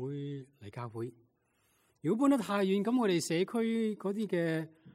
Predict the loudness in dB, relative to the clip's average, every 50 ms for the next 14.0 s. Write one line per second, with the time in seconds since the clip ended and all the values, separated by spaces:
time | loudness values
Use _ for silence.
0 | -20 _ _ _ -8 -6 -2 0 2 2 2 2 0 0 -2 -2 -2 0 0 -2
1 | -2 -2 -4 -6 -6 -6 -6 -6 -6 -6 -4 -4 -4 -4 -2 -4 -4 -4 -2 -2
2 | -2 -2 -4 -8 -8 -8 -8 -10 -12 _ _ _ _ _ -2 0 0 2 2 2
3 | 0 0 -2 -2 -4 -4 -2 -2 -2 -2 -2 -4 -6 -8 -8 -6 -4 0 2 2
4 | 2 2 0 -4 -6 -4 -2 0 0 0 -4 -8 -16 -20 _ _ _ _ _ _
5 | _ _ _ _ _ _ _ _ _ _ _ _ _ _ 0 4 6 6 6 6
6 | 6 4 2 2 2 2 2 2 0 -2 -4 -4 -2 0 0 0 0 0 -2 -2
7 | -2 -2 -2 -2 -2 -4 -6 -8 -12 _ _ _ _ _ _ _ _ -20 -20 -20
8 | _ _ _ _ -4 -4 -4 -4 -4 -4 -4 -4 -4 -6 -8 -4 -2 0 0 0
9 | 0 0 -2 -2 -4 -6 -12 _ -18 -16 -12 -12 -10 -12 -12 -12 -12 -10 -10 -10
10 | -10 -10 -12 -14 -18 _ _ _ _ _ _ _ _ _ _ _ _ _ _ _
11 | _ -2 0 2 2 4 4 2 2 2 2 2 4 4 4 4 2 0 0 -2
12 | -2 -2 0 0 0 0 0 0 -2 -2 -4 -6 -2 0 0 2 2 2 2 2
13 | 2 0 0 0 0 0 0 0 -2 0 0 -2 -4 -6 -10 -10 -10 -10 -10 -10